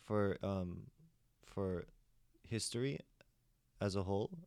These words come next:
but there's also positives. And from what I've gathered is there's usually two reactions,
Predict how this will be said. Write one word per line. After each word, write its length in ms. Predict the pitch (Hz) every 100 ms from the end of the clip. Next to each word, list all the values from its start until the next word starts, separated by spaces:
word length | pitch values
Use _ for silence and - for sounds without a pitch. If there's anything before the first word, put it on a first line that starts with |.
| - -
but 340 | 104 101 82
there's 180 | 107 98
also 220 | 101 104
positives. 760 | - 120 117 95 80 - - - - - - - -
And 200 | 101 101
from 140 | 107 101
what 140 | 101
I've 160 | 113 101
gathered 440 | 95 90 90 85 - -
is 560 | - 92 90 87 85 - _ _ - 101
there's 200 | 104 101
usually 260 | 104 95
two 260 | 85 - 104
reactions, 840 | 98 92 90 - - - -